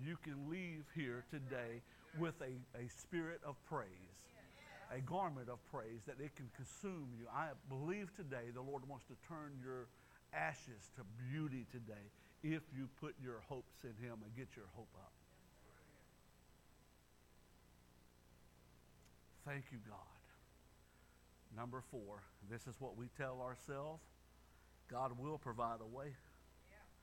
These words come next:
God will provide a way.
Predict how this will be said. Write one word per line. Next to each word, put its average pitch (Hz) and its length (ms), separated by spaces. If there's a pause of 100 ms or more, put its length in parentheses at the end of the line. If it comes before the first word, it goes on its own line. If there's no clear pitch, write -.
(440)
God 120 280
will 123 320 (560)
provide 117 380
a 110 60
way. 113 280